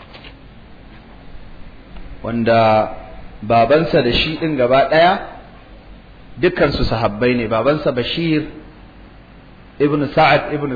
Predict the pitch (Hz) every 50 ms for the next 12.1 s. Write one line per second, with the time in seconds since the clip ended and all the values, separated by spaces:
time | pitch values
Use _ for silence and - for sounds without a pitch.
0 | 120 - 139 131 139 143 135 127 117 147 151 - 160 147 143 135 - - - -
1 | 120 123 135 135 139 135 147 151 147 143 131 131 139 139 131 127 123 131 135 131
2 | 139 143 143 139 123 120 - 135 135 135 131 127 127 131 127 - 127 127 123 123
3 | 113 - - 143 147 151 147 143 143 143 - - - - - - - - - -
4 | - - - - - - - 127 135 139 139 135 135 135 - 147 135 139 135 135
5 | 135 131 131 131 - - - - - - - - 117 113 123 127 - 131 139 139
6 | 135 127 127 127 123 123 123 127 131 123 127 127 127 123 - - - - - -
7 | 131 135 135 131 127 120 120 123 123 123 123 120 107 107 113 120 123 127 123 123
8 | 120 - - 110 117 123 127 127 127 - 139 135 131 131 127 127 123 139 147 160
9 | 175 - - - - 117 117 110 - 123 123 123 120 120 123 113 101 - - -
10 | - - - - - - - - - - - - - - - - - - - -
11 | - - - - - - - - - 113 113 113 113 113 110 107 107 101 95 -
12 | - -